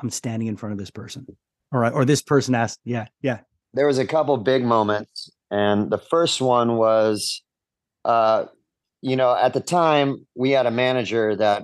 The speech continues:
Speaker 2: uh, was also, his brother was managing Kiss. You know, Scott
Speaker 1: Yeah.
Speaker 2: McGee was our manager, and Doc McGee was
Speaker 1: Oh,
Speaker 2: managing
Speaker 1: nice.
Speaker 2: Kiss. And,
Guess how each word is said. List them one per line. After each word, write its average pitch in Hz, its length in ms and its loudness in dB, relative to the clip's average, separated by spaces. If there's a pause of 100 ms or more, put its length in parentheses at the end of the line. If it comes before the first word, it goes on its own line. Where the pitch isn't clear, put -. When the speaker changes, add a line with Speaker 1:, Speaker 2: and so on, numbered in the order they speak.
(120)
Speaker 2:
uh, 107 260 2
was 107 160 -6
also, 107 800 0
his 113 220 -2
brother 110 340 2
was 92 120 0
managing 101 440 -2
Kiss. 101 500 -2
You 101 80 -6
know, 95 160 0
Scott 113 340 0
Speaker 1:
Yeah. 107 80 0
Speaker 2:
McGee 107 200 2
was 98 120 2
our 101 120 2
manager, 101 400 -2
and 92 100 -4
Doc 104 300 0
McGee 98 260 0
was 92 160 -2
Speaker 1:
Oh, 95 120 -10
Speaker 2:
managing 208 240 2
Speaker 1:
nice. 120 120 -4
Speaker 2:
Kiss. 104 320 2
And, 90 140 -8